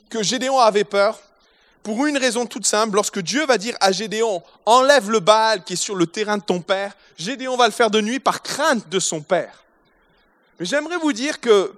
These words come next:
personnellement, j'y vois pas tant de la crainte, mais j'y vois de la sagesse. Par moments, cette crainte que l'on a justifiée ou qu'on justifie dans la vie de,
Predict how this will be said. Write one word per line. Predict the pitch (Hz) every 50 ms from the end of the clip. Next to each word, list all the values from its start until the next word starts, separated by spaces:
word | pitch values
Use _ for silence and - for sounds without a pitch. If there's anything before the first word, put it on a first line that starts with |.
| _ -
personnellement, | 311 311 - - - 269 254 240 226 220 208 220 240 202 135 - _ _ _ - - _ _ _ _ _
j'y | - 233 294
vois | 302 320 269
pas | - - 277 262
tant | - _ _ - 330 349 349
de | 277 214
la | 196 208 -
crainte, | - - - 240 277 294 247 196 - - - - - - - _ _ _ _ _ _ _ _ _ _ _ -
mais | 190
j'y | 190 175 233 254
vois | 311 311
de | 294
la | 320 294 247
sagesse. | - - 262 226 208 254 233 165 - - - - - - - _ _ _ _ _ _ _ _ _ _ _ _ _ _ _ _ _ _ _ _ _ _ _ _ _ _ _ _ _ _ _ _ _ _ _ _ _ _ _ _ _ _ _ _ _ _ _ _
Par | - 294 311
moments, | 285 302 294 294 330 339 302 214 - - - -
cette | - - 240 -
crainte | - - - - 311 330 302 233 - - - - _ _ _ _ _ _ _ _
que | - 254
l'on | 247 247 233 226 220 220
a | 214 208
justifiée | - - 330 320 - - - 269 220 - - - 262 277 277 240
ou | 196
qu'on | 165 - 196
justifie | 196 185 233 254 - - 240 202 - 262
dans | 233 233 202 196
la | 196 190
vie | 190 247 254 208
de, | 180 160